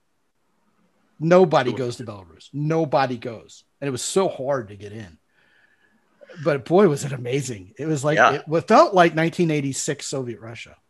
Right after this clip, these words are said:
Speaker 1: It really
Speaker 2: Wow.
Speaker 1: did. But the girls sure were pretty. Ooh.
Speaker 2: Yeah, every, every guy I've talked to that, about it, they're like, "Yeah, you should go." It's, um, I mean, Kiev is, they say Kiev is, like, a little bit more of a,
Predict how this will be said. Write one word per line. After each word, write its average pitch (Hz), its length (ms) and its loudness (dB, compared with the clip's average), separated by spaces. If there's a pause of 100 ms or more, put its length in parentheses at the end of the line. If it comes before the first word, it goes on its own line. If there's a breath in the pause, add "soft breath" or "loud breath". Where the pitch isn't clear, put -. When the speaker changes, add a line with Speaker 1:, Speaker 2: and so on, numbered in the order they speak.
(220)
Speaker 1:
It 104 40 -20
really 107 180 -18
Speaker 2:
Wow. 90 200 0
Speaker 1:
did. 90 100 -16 (360)
But 110 100 -20
the - 60 -20
girls 131 280 -10
sure 98 280 -18
were 95 80 -20
pretty. 90 400 -20 (100)
Ooh. 135 180 -10 (720)
Speaker 2:
Yeah, 98 180 2
every, 104 220 4
every 117 220 4
guy 101 240 6
I've 90 120 -2
talked 90 280 0
to 87 160 -6
that, 85 320 -8
about 87 260 -2
it, 82 100 -10
they're 87 120 -6
like, 85 180 -6
"Yeah, 87 120 0
you 87 100 -4
should 85 180 -4
go." 82 180 -6
It's, 85 200 -10
um, 85 320 -6 (220)
I 110 60 0
mean, 98 140 -2
Kiev 101 340 2
is, 90 240 -8
they 95 120 -2
say 98 180 0
Kiev 113 340 2
is, 95 120 -2
like, 98 160 0
a 98 40 -4
little 98 200 -2
bit 95 180 -2
more 92 260 -2
of 87 120 -6
a, 87 100 -6